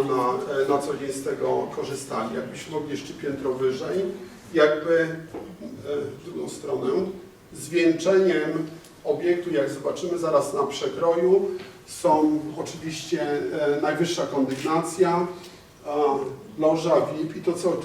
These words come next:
o czym państwu mówiłem, co na przykład jest też na Narodowym w Warszawie, e, wynajem takich, e,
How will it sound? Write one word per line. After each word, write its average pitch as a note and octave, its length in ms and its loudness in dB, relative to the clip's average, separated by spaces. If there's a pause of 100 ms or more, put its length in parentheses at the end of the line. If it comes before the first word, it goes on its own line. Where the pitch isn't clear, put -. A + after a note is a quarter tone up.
(120)
o E3 80 2
czym D#3 180 2
państwu D3+ 440 -2
mówiłem, D3 420 4
co - 140 -6
na C3+ 60 -2
przykład D#3 280 -2
jest D3+ 180 -6
też D3+ 180 -8
na D3+ 100 -2
Narodowym D3+ 560 2
w C#3 80 -4
Warszawie, B2+ 640 0 (720)
e, C#3+ 320 -4
wynajem D#3 640 4
takich, - 520 -6
e, C#3 220 -2